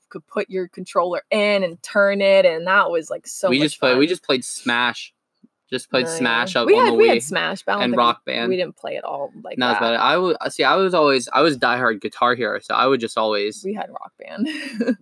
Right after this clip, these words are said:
Speaker 1: We had the full set, though. It was fun.
Speaker 2: But yeah, yeah, I ended up getting this full set for Christmas one year, and,
Speaker 1: Yeah.
Speaker 2: and then I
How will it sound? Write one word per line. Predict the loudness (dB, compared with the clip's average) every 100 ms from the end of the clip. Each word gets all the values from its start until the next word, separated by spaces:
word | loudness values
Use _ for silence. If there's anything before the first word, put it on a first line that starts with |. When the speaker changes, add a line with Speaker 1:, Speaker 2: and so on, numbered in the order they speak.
| -6
Speaker 1:
We | -4
had | -2
the | -4
full | -8 -10 -6
set, | -2 -2 0
though. | -2 -2
It |
was | -6 -10
fun. | -8 -6 -6 -10 _ -2
Speaker 2:
But | 0
yeah, | 2 2
yeah, | 2
I | 2 0
ended | 2 2
up |
getting | 0 -2
this | -4
full | -6 -4
set | -2 -4
for | -4
Christmas | -2 -2 -2 -6 -6
one | -6 -4
year, | -2
and, | -2
Speaker 1:
Yeah. | -2
Speaker 2:
and | -2 -2
then | 0
I | 2 0